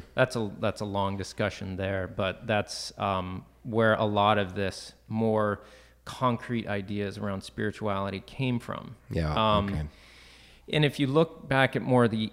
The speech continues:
Speaker 1: ancient religions, uh, from the things I've read and people who spend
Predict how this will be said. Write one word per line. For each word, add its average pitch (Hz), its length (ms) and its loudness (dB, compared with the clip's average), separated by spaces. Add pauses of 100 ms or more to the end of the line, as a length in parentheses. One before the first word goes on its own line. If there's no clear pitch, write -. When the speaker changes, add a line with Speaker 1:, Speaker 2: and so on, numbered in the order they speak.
Speaker 1:
ancient 160 420 0
religions, 101 760 -4 (120)
uh, 95 280 -4 (380)
from 104 480 0 (100)
the 113 80 -4
things 117 280 0
I've 104 200 0
read 92 300 -4
and 90 300 -10
people 104 240 -10
who 104 200 -12 (360)
spend 120 460 2